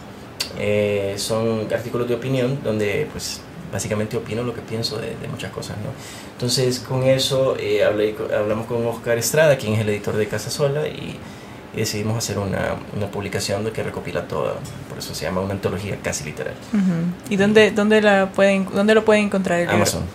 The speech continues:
Speaker 2: ¿Solo en Amazon?
Speaker 1: Eh, actualmente está en Amazon y en Casa Sola Editores, la página web. Eh,
Speaker 2: Ujú.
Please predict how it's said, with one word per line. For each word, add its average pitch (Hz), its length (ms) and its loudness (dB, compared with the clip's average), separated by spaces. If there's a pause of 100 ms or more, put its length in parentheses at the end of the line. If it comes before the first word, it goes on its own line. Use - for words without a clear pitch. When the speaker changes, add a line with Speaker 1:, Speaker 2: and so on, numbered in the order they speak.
(300)
Speaker 2:
¿Solo 233 220 8
en 226 60 6
Amazon? 190 320 4 (400)
Speaker 1:
Eh, 110 280 10
actualmente 135 540 4
está 139 160 0
en 120 80 2
Amazon 135 440 4
y 113 80 4
en 104 100 2
Casa 104 220 -2
Sola 92 340 0
Editores, - 640 -4
la - 120 -6
página 87 260 -4
web. 57 160 -4 (360)
Eh, 92 300 2
Speaker 2:
Ujú. - 40 -12